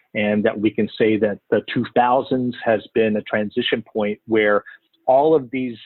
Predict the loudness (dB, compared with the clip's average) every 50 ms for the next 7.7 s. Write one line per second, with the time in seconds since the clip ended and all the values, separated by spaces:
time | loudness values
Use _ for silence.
0 | -20 -20 _ _ -12 -10 -10 -10 -10 -12 -8 -6 -4 -2 -2 0 0 -2 0 -2
1 | -2 -2 -2 -4 -6 -8 -8 -8 -10 -10 -10 -10 -10 -8 -8 -8 -8 -8 -6 -6
2 | -6 -6 -8 -12 _ -20 -20 _ _ -8 -8 -4 -2 0 2 2 2 2 2 2
3 | 0 0 0 0 -2 -4 -4 -2 -2 -4 -2 -2 -4 -8 -6 -6 -6 -6 -6 -6
4 | -6 -4 -4 -4 -4 -6 -6 -8 -8 -8 -8 -10 -14 -20 -20 -20 -20 -20 -20 -8
5 | -4 -2 -2 -2 -2 -6 -10 -4 0 0 0 2 0 -2 -6 -6 -2 0 0 0
6 | 0 _ -4 -4 -4 -4 -4 -4 -4 -4 -4 -6 -6 -6 -2 0 2 2 2 2
7 | 0 -4 -6 -4 -2 0 0 0 0 0 -2 -2 -4 -6